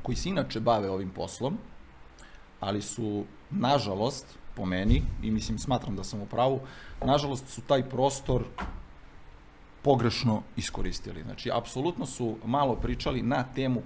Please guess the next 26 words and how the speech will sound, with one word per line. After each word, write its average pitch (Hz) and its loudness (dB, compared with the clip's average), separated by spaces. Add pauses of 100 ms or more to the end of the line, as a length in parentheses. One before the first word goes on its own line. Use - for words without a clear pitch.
kladionice, 131 2 (1000)
pričali 131 0
su 123 -2
na 117 2
temu 123 4
nekih 120 0 (840)
starleta, 127 6
brzih 110 0
kola, 127 6
što 117 -2
mene 117 4
apsolutno 120 0
ne 120 4
interesuje. 127 2 (340)
I 123 2
evo, 131 6
po 120 6
prvi 135 6
put 139 2
ja 135 4
sada 127 4
gostujem 123 6 (540)
javno 117 8
u 110 8
nekoj 123 2
emisiji 120 0